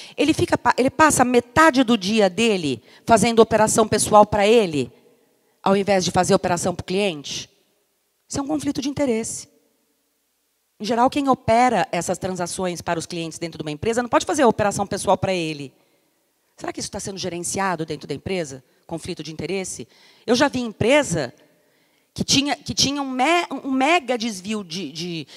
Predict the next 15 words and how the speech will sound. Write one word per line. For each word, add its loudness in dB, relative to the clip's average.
de -8
conflito -8
de -10
interesses -8
dentro, -4
porque -4
a 2
pessoa 0
que -6
era 0
responsável -6
por -10
fazer -6
as -6
aplicações -4